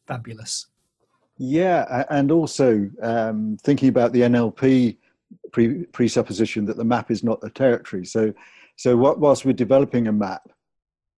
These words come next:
Speaker 2: it's only a map, and there'll be a lot of other maps <laughs> as well. So you c-, you could imagine that you've got a number of maps layered on top of one another, and between them, that there's some kind of, uh, overall,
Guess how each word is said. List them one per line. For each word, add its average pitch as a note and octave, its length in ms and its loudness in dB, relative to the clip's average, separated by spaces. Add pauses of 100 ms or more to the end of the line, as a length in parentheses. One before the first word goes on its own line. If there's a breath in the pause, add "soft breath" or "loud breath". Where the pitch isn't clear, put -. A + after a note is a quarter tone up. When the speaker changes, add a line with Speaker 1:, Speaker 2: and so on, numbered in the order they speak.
Speaker 2:
it's A#2+ 180 -2
only B2+ 260 4
a C3+ 180 4
map, G#2+ 360 -2 (220)
and A2 160 -2
there'll A2 120 0
be A#2 140 2
a A2+ 60 2
lot A2 160 0
of A#2+ 80 0
other B2 200 2
maps G#2 420 -4
<laughs> F3 180 0
as C3+ 260 2
well. A#2 340 0 (200 loud breath)
So C3+ 160 2
you B2+ 260 4
c-, - 60 -10
you D3 120 0
could C3+ 140 0
imagine C3 520 2
that B2+ 100 2
you've B2 100 0
got B2+ 160 2
a B2+ 60 0
number C3+ 260 4
of A2+ 80 2
maps C3 380 -2
layered B2+ 360 2 (280 soft breath)
on B2+ 180 2
top D3+ 220 -2
of B2 120 -2
one A#2 180 2
another, G#2+ 520 -2
and A#2+ 180 -4
between C3+ 420 2
them, A2 220 0 (340 soft breath)
that C3 160 0
there's A#2 300 0 (540 soft breath)
some B2+ 320 0
kind A#2+ 320 0
of, A#2+ 180 0 (300)
uh, A#2 280 -2 (1300)
overall, C3 840 2